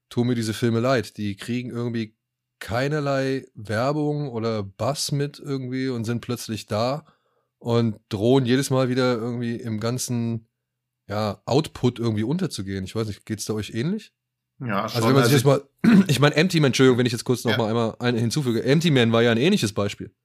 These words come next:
Speaker 1: Ja. Und
Speaker 2: Mhm.
Speaker 1: dann hatten wir halt jetzt noch Free Guy und Last Duel und original einer von vieren hat's jetzt irgendwie mal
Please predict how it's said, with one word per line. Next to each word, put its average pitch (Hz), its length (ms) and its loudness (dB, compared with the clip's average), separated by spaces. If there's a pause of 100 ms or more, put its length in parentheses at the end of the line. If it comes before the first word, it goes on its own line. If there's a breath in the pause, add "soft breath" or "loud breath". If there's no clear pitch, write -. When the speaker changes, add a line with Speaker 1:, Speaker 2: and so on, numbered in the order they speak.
(440)
Speaker 1:
Ja. 110 240 -2 (480)
Und 113 120 2
Speaker 2:
Mhm. 107 40 2
Speaker 1:
dann 113 160 4
hatten 123 180 2
wir 123 120 6
halt 120 220 4
jetzt 123 220 0
noch 113 200 4
Free 135 300 0
Guy 156 440 2
und 113 260 -2
Last 113 400 0
Duel 151 400 4
und 123 380 -6 (560)
original 113 340 2
einer 147 320 2
von 131 160 -2
vieren 147 380 0
hat's - 160 -4
jetzt 123 160 -4
irgendwie 131 280 -2
mal 123 320 -2